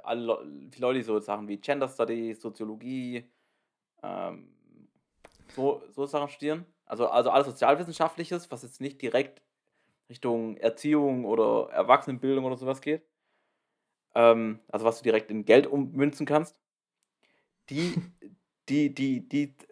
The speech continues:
Speaker 1: bin wahrscheinlich so ein, so ein neues verarmtes Akademikermilieu. Die, die denken gleich wie Akademiker, <laughs> das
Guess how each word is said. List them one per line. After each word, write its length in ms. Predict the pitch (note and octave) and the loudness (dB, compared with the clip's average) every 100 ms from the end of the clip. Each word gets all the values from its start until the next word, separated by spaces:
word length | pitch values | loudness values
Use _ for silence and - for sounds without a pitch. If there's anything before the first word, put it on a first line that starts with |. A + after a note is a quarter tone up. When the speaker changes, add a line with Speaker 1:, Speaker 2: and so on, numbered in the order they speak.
| A#2 A#2+ - | -6 -6 -6
Speaker 1:
bin 160 | C#3+ | -2
wahrscheinlich 300 | C3 C#3 D3 | 2 4 4
so 80 | D3 | 4
ein, 140 | C3 A#2+ | 0 0
so 100 | B2 | 2
ein 40 | |
neues 240 | A#2+ C#3+ - | 6 6 6
verarmtes 680 | - G2 C#3+ F3 F3+ F#3 | 2 6 6 4 -4 -4
Akademikermilieu. 1080 | - D#3 E3 D3+ D#3+ E3 E3 E3 D#3+ E3 G#3 - _ _ _ _ _ _ _ _ _ | -8 -8 -2 0 0 0 -2 0 0 -2 -2 -8 _ _ _ _ _ _ _ _ _
Die, 340 | B2 B2+ C3 - _ - | -4 -4 -4 -10 _ -8
die 160 | C3 | 4
denken 380 | C3 C3+ E3 F3+ | 10 10 8 0
gleich 460 | C3+ A#2+ E3 F3+ - | 8 8 8 4 -6
wie 260 | C3 B2 - | -6 -6 -8
Akademiker, 600 | - A2 B2+ B2 D3 A#3 | -6 -4 2 4 10 10
<laughs> 120 | B3+ | 8
das 100 | - | 0